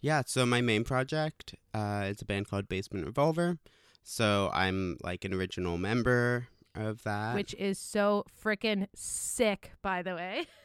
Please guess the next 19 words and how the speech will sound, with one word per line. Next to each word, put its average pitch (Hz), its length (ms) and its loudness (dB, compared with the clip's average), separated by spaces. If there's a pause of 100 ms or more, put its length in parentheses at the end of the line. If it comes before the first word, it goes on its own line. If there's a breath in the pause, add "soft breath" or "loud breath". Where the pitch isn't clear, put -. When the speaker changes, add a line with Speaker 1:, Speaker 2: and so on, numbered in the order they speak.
(120)
Speaker 2:
<laughs> - 280 -20
I - 80 -4
love 214 240 0
the 208 100 0
new 202 140 0
album. 170 460 -6
Speaker 1:
Oh, 90 540 -4 (200)
thank 127 240 -2
you. 117 220 -2 (680)
Yeah, 127 200 2
so 110 260 2
I 110 120 2
play 123 200 -2
bass 107 600 0 (220)
and 98 440 0
synth - 500 -4 (340 soft breath)
in 120 140 -2
that 110 220 -2
band. 127 420 -4